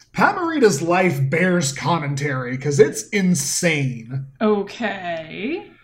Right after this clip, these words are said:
Speaker 1: Pat Morita was born in nineteen thirty-two in Isleton, California. So he is a second generation Japanese American citizen.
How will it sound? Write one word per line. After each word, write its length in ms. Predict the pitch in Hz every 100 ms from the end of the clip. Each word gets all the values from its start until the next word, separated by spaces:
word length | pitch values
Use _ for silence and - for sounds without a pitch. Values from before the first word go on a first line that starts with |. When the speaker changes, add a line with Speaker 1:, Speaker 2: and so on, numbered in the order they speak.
| -
Speaker 1:
Pat 260 | - - 370
Morita 400 | 320 269 269 214
was 360 | 160 214 220 147
born 540 | 139 185 220 196 185
in 260 | 202 170 170
nineteen 400 | 202 226 202 185
thirty-two 580 | 196 190 - 185 190
in 220 | 180 165 -
Isleton, 480 | 175 202 208 190 170
California. 840 | 180 180 160 175 170 151 135 117
So 160 | - 139
he 320 | 135 220 240
is 200 | 226 180
a 140 | 160
second 380 | 139 190 196 190
generation 800 | 175 180 180 175 143 190 165 156 135 - -
Japanese 420 | - 185 185 175 165
American 340 | 170 160 143
citizen. 560 | 135 160 139 139 123